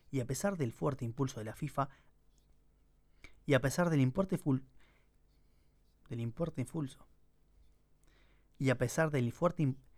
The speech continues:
y a pesar del fuerte impulso que la fifa ha dado al fútbol femenino en los últimos años, este tema nunca, este tema nunca fue prioridad para el máximo de lo-,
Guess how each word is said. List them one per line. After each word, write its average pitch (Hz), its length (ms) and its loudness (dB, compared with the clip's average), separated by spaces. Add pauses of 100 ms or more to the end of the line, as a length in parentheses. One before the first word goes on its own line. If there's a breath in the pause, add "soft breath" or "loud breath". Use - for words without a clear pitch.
(180)
y 131 80 2
a 123 80 4
pesar 196 300 2
del 135 140 2
fuerte 190 300 0
impulso 131 460 0
que - 80 -10
la 113 140 -2
fifa 143 340 0
ha 131 60 2
dado 131 240 2
al 113 80 -6
fútbol 123 280 -6
femenino 120 460 0
en 107 60 -6
los - 160 -10
últimos 127 400 -2
años, 139 340 0 (320 soft breath)
este 180 220 2
tema 151 400 0
nunca, 180 480 2 (680 soft breath)
este 160 220 0
tema 151 260 4
nunca 185 300 4
fue 170 120 0
prioridad 131 440 0
para 113 160 -2
el 113 60 -4
máximo 143 380 0
de 139 60 2
lo-, - 140 -2